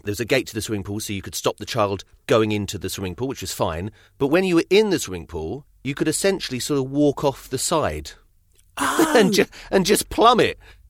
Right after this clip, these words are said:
Speaker 1: So we were always on sort of tenterhooks, and also in the actual villa, there was, or outside the villa, there were paths going down to, like, a little, little garden area, which was great. But you've <laughs> got these steps that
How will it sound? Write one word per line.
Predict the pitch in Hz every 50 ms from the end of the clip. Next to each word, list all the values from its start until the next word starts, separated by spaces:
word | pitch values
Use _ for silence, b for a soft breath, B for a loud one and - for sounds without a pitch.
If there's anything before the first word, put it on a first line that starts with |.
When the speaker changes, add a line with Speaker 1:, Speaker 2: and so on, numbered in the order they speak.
| - - -
Speaker 1:
So | - - 196 190 202 190
we | 165 170 185 190
were | 196 208
always | 233 254 233 226 202 170 180
on | 185 170 160
sort | - 185 170
of | 160 -
tenterhooks, | - 196 196 196 175 - 117 92 98 87 - - - - - - -
and | 156 165
also | 190 202 - - 170 - -
in | 185 180 175 170
the | 165 165
actual | 160 139 - - - 156 143 131
villa, | 131 165 190 185 135 90 87 98 120 120 _ _ _ _ _ _ -
there | 107 113 139 139 135 131 127
was, | 131 135 127 120
or | - 135 127 -
outside | 127 127 135 - - - 151 147 139 -
the | 101
villa, | 73 95 92 90 92 98 - B B B B B B _ _ _ _
there | - 131 135 131 131 131
were | 127 135 131 127
paths | 123 - - - 151 139 139 135 127 117 - -
going | 139 135 123 120 117 117
down | 110 127 123 120 120 120 113 113 113 110 110 113 113 107 - -
to, | - - 131 120 110 110 110 107 107 104 104 104 101 101 101 -
like, | - 101 -
a | 104
little, | 104 98 95
little | 92 98 95 95
garden | 85 - 113 107 107 107 104 98 104 98
area, | 95 92 92 95 107 - _
which | - 165 - -
was | 151 -
great. | - - 226 214 175 110 - -
But | 131 -
you've | 139 202 -
<laughs> | - - -
got | - - -
these | 247 226 - 202 170 -
steps | - - - - - 214 185 - - - - - - - - b b b b b b _ -
that | 160 156 139